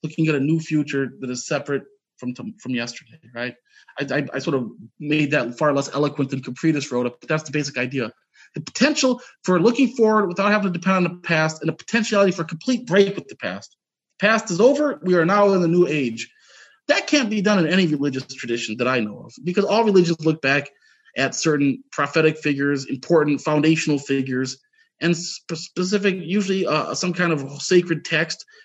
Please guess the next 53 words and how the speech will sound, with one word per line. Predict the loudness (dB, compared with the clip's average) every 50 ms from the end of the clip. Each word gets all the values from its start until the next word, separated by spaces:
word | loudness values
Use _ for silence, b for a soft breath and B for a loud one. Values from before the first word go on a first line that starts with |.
| B -12
practices, | -2 0 0 0 0 0 -2 -2 2 2 2 0
and | 0 -6 -6
rituals | -6 -8 -6 -6 -8 -6
that | -6 -4
emerge | -4 -4 -2 -2 0 -2 -2 -4 -6
from | -12 -8 -6 -4 -2 0 -2 -2 -2 -4 -12 -18 _ _ _ -10
or | -8 -6
out | -4 -2 -2
of | 0
those | -2 -2 -4 -4
formative | -4 -4 -4 -2 -2 -4 -6 -6
years | -6 -6 -6 -6
of | -8 -14
the | -14
religion, | -12 -8 -6 -6 -6 -8 -10 -18 -12
right? | -8 -6 -6 -6 -6 -8 _ _ _ _ _ _ _ _ _
So | -12 -6 -6 -6 -4 -4
you | -8 -10
can't | -8 -6 -8 -8 -8 -8
have | -8 -6 -6 -6 -6
an | -6 -6
Islam | -6 -6 -6 -6 -4 -4 -2 -2
that | -4 -6 -8 -12 _ _ _ -10
cuts | -6 -6 -4 -6 -6
the | -14 -18
past, | -16 -12 -12 -10 -8 -8 -10 -10 -12 _ -14
because | -14 -14 -10 -8 -8 -8 -8 -12 -18 _ _ _ _ _ _ _ -8
that | -6 -4
would | -4 -2 0
mean | 0 0 0 2
getting | 0 0 0 0 0
rid | 0 0
of | 0 0 -4
the | -8
Quran | -8 -6 -4 -2 -2 -2 -2 -2 -4
and | -4 -6 -6
the | -8
Sunnah | -10 -14 -12 -8 -8 -6 -6
itself, | -6 -8 -10 -14 -14 -14 -14 -16 -16 -20 -20 _ -14
and | -10 -8
that's | -8 -8 -8 -8
not | -8 -8 -6 -6
gonna | -8 -10
work. | -10 -10 -10 -10 -10 -10 -10 _ b b b b b b b b
So | b -8
when | -6 -6
we | -6 -6
look | -8 -10 -10 -10
at | -10
some | -8 -8 -6 -4 -4
of | -4 -4
these | -6 -8 -8 -10 -12 _
things, | -10 -8 -6 -6 -6 -8 -10 -14